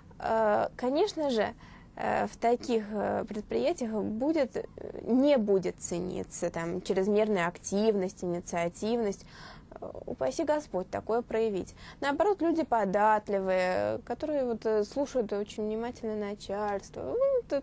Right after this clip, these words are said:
такие вот люди ценятся, люди, э, скромные.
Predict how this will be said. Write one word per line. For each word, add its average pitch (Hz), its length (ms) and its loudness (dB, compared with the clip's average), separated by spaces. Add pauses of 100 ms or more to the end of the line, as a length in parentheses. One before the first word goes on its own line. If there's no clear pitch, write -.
такие 294 320 0
вот 185 160 -4
люди 180 320 0
ценятся, 190 500 -4
люди, 302 300 0 (400)
э, 202 460 4
скромные. 208 760 2